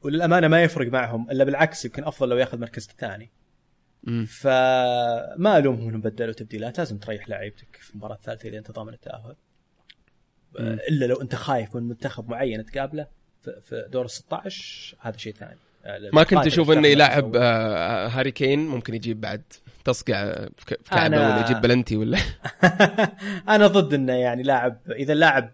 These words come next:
Speaker 1: مهم للفريق يحميه أحسن من إنه ي-، يخليه ياخذ، آه، آه، يعني records أو أرقام قياسية ما لها معنى بالنسبة، إذا الفريق أهم شيء إنه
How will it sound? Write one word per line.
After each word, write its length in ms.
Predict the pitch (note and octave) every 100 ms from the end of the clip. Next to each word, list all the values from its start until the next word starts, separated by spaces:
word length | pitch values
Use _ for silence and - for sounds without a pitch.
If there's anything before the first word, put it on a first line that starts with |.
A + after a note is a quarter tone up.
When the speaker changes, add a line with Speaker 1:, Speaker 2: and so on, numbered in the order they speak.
| _
Speaker 1:
مهم 260 | C3 D3 C#3+
للفريق 540 | C3 C3 C3+ D3+ D3+
يحميه 380 | A#2+ - A#2 G2+
أحسن 260 | - - G2+
من 120 | G2+
إنه 280 | G#2 G#2 G#2+
ي-، 180 | A2 _ _ _ _ _ _ -
يخليه 400 | - A#2+ A2 G#2+
ياخذ، 440 | A2 - G#2 A2
آه، 220 | - A2 - - - - - -
آه، 380 | - - - - _ _ _ _ _ _
يعني 260 | G#2+ G2+ G#2
records 680 | A2 A#2 G#2 - - - - _
أو 200 | G#2+ G#2
أرقام 260 | G#2+ A2+ A2
قياسية 760 | A#2 G#2+ - A2+ G#2 G2+ G2+ _ _ _ _ _ _
ما 280 | _ C3+ D3
لها 140 | C3+
معنى 320 | C#3 D3+ C3 B2+
بالنسبة، 380 | A#2+ B2+ -
إذا 140 | A#2+ A#2+
الفريق 440 | A2+ B2+ B2+ A2+
أهم 160 | B2 C3
شيء 320 | - G#2+ G#2 -
إنه 200 | A2+ G2+